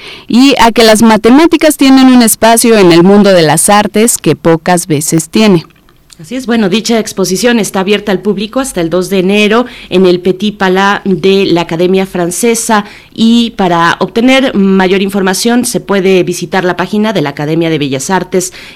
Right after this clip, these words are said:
Speaker 2: en París, que es así, petit palais punto paris punto F R, diagonal en, diagonal expositions, diagonal narcissus. Así es que, bueno,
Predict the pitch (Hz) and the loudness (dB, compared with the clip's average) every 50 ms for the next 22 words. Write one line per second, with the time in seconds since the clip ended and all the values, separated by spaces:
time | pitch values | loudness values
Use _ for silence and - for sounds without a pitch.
0 | - - - 208 220 202 202 170 156 180 226 254 254 - - - - - - - | -8 -2 0 0 0 0 -2 -4 -2 0 0 0 0 -2 -4 -10 -12 -14 -20 -20
1 | - _ - - 160 165 170 170 - - - - 165 - - 254 254 247 - - | -20 _ -6 -2 0 0 0 -2 -4 -8 -8 -10 -8 -6 -4 -4 -4 -4 -6 -8
2 | 170 160 165 196 208 202 - - _ - - 170 175 175 170 180 240 277 277 - | -8 -6 -6 -4 -6 -6 -6 -10 _ -6 -4 -4 -2 -2 -2 0 -2 -2 -2 -6
3 | - - - - - _ - - _ _ _ - 254 269 277 285 269 - - 220 | -10 -10 -10 -12 -14 _ -20 -20 _ _ _ -2 0 2 2 2 0 0 -4 -4
4 | 220 240 240 - _ _ - 139 143 160 196 214 208 208 - - _ - - 185 | -4 -4 -6 -10 _ _ -8 -6 -4 -2 -2 -2 -4 -6 -8 -14 _ -6 -4 -2
5 | 185 190 185 190 - - 190 185 180 - - - - 170 175 - - - 160 - | -2 -2 -2 -4 -4 -4 -2 -2 -2 -4 -8 -6 -6 -6 -6 -6 -6 -8 -8 -6
6 | - - 202 190 190 202 214 269 294 294 294 - - - - - - 160 156 147 | -6 -4 -2 -2 -2 0 -2 -2 -2 -4 -6 -12 -20 -20 -16 -8 -4 -2 -2 0
7 | 160 160 170 180 190 190 202 208 202 - - - - 233 247 262 269 269 269 _ | 0 0 0 0 0 0 0 -2 -4 -8 -8 -4 -2 0 2 0 0 -2 -6 _
8 | _ - 143 156 147 143 151 160 180 190 190 196 196 - - - - 160 - - | _ -10 -8 -6 -6 -4 -4 -2 -2 -2 -2 -2 -2 -4 -6 -12 -16 -14 -14 -14
9 | - - 156 - - - 254 254 - - 226 226 240 220 - - - - - - | -12 -10 -10 -8 -6 -4 -4 -4 -2 -2 -2 -2 -2 -4 -6 -8 -10 -12 -18 -20
10 | - - - 185 196 202 202 190 175 170 170 170 - - 185 180 170 165 151 147 | -16 -6 -2 -2 0 2 2 2 2 2 0 -2 -2 -2 -2 -2 -2 -2 -2 -4
11 | - - - 165 139 - - - 131 - - - - - - _ - - - _ | -6 -8 -8 -8 -8 -8 -8 -10 -10 -12 -12 -12 -12 -14 -14 _ -20 -20 -20 _
12 | _ _ - - - 165 160 160 - 214 220 202 170 131 - | _ _ -16 -12 -8 -6 -6 -4 -4 -4 -4 -4 -4 -8 -8